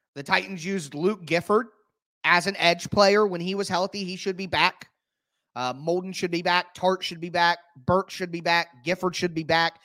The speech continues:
Tannehill and Wiley are the only guys sitting out right now. Wiley will probably wait 'cause he's got a concussion. You know, Vrabel was very sensitive about those. He got smoked, too, by Kyle Hamilton. Jesus.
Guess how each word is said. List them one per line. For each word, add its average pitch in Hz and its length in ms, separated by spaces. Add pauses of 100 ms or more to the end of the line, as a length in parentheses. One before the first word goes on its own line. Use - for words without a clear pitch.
(280)
Tannehill 185 420
and 160 120
Wiley 180 400
are 180 80
the 170 100
only 175 180
guys 165 200
sitting 180 240
out 170 160
right 160 180
now. 170 240
Wiley 160 380
will 160 60
probably 151 300
wait 143 240
'cause 135 140
he's 131 100
got 143 160
a 135 40
concussion. 131 520
You 131 60
know, 131 120
Vrabel 127 320
was 120 120
very 127 220
sensitive 120 460
about 113 280
those. 117 280 (300)
He 143 80
got 151 200
smoked, 127 600
too, 127 180
by 110 120
Kyle 110 280
Hamilton. 110 440
Jesus. 113 440